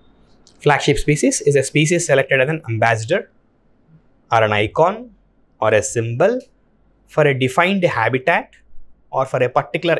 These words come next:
issue or a campaign or an environmental cause, isn't it?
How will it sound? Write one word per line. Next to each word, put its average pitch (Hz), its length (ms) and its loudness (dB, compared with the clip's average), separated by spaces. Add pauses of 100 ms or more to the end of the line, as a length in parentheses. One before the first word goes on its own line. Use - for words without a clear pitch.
issue 196 440 -2
or 139 120 2
a 117 80 -2
campaign 139 720 -6
or 147 100 -4
an 190 80 -6
environmental 120 760 -6 (680)
cause, - 520 -14 (120)
isn't 123 200 -6
it? 208 180 -8